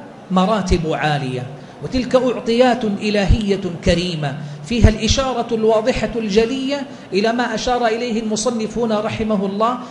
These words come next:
من عظيم قدر رسول الله صلى الله عليه وسلم عند ربه، حتى بلغت به ولاية الله تلك المبالغ،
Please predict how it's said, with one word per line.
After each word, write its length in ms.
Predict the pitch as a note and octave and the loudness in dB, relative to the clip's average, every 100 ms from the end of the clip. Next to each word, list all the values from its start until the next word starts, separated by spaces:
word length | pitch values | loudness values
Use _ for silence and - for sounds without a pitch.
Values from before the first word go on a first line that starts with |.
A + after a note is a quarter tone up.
| - | -8
من 200 | F#3 G3 | -4 -2
عظيم 540 | - F#3+ G#3 F#3+ F#3 F#3 | -2 -2 0 0 0 -2
قدر 320 | A3+ F3+ F#3 | -4 -2 -2
رسول 360 | F3 - F#3+ F3 | -2 -2 -2 -4
الله 340 | E3 F#3 F3 | -2 -2 0
صلى 340 | D3 F3+ E3 E3 | -2 -4 -4 -4
الله 420 | E3 F3+ D#3+ E3 | 0 0 0 -2
عليه 300 | E3+ F#3+ F3 | -2 -2 -2
وسلم 600 | E3+ - A#3 A#3 F#3 - - - | -4 -4 -2 0 -2 -4 -12 -6
عند 300 | E3+ G3 F3+ | -2 0 2
ربه، 540 | G3 F#3+ D#3+ E3+ D#3+ C#3+ | 0 0 0 0 0 0
حتى 520 | A#3+ - - F3+ D3 - - - | -2 -2 -2 0 -2 -8 -16 -2
بلغت 440 | F#3 G#3 G3 F3+ F3+ | 0 2 0 -2 -2
به 320 | G3+ F#3 F3 | 0 2 2
ولاية 460 | E3+ F#3+ A3 G3+ F#3+ | 2 0 2 0 0
الله 440 | F#3+ F#3 A3 E3+ C3+ | -2 0 2 2 0
تلك 200 | E3 D3 | -4 -2
المبالغ، 560 | D3+ D3+ C#3+ D3 C3 | -2 -2 2 2 2